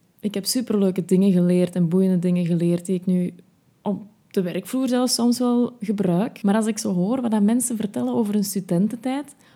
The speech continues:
pas op, ik ben ook niet heiliger dan de paus, hè. Ben ik ook tot een kot in de nacht op café geweest en wat is het allemaal. Maar ik, ik kan denk ik echt op twee handen tellen welke lessen ik heb gemist.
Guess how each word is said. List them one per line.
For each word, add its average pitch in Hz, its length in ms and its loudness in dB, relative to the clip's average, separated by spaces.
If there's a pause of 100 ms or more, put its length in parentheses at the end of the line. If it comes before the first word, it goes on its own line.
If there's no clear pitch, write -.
pas 175 160 0
op, 180 240 -4
ik - 80 -20
ben 190 120 4
ook 185 120 4
niet 196 140 6
heiliger 165 300 2
dan 170 120 0
de 165 80 -4
paus, 165 320 -6
hè. 208 80 -2
Ben 214 180 0
ik 180 140 -4
ook 180 120 -12
tot 196 220 -10
een 180 160 -4
kot 196 200 -6
in 185 100 -2
de 185 60 0
nacht 175 240 -2
op 190 140 -6
café 190 420 -2
geweest 185 380 -2
en 175 80 -2
wat 170 140 -2
is 196 120 0
het - 100 -6
allemaal. 214 440 0 (1080)
Maar 240 180 4
ik, 233 300 -6
ik 240 120 -4 (380)
kan 254 220 2
denk 254 180 4
ik 247 100 -2
echt - 180 -2
op 240 160 -4
twee 285 260 0
handen 247 380 0
tellen 262 320 0
welke 233 280 -2
lessen 202 300 0
ik 202 100 -2
heb 196 140 -4
gemist. - 600 -2